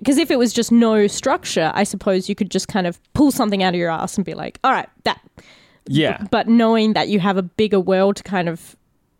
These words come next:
Speaker 1: consider and also respect.
Speaker 2: It's not just a casual game with friends that you're just doing on a Saturday
Speaker 1: No.
Speaker 2: night with pizza.
Speaker 1: No, exactly. So,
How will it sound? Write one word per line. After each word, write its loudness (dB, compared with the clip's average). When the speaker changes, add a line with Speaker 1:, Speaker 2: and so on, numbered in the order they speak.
Speaker 1:
consider 2
and 2
also 0
respect. -4
Speaker 2:
It's -4
not 0
just -4
a -2
casual -2
game 0
with 0
friends -4
that 0
you're 0
just -4
doing 0
on 0
a 2
Saturday 0
Speaker 1:
No. 6
Speaker 2:
night 2
with -2
pizza. -6
Speaker 1:
No, 2
exactly. -4
So, 0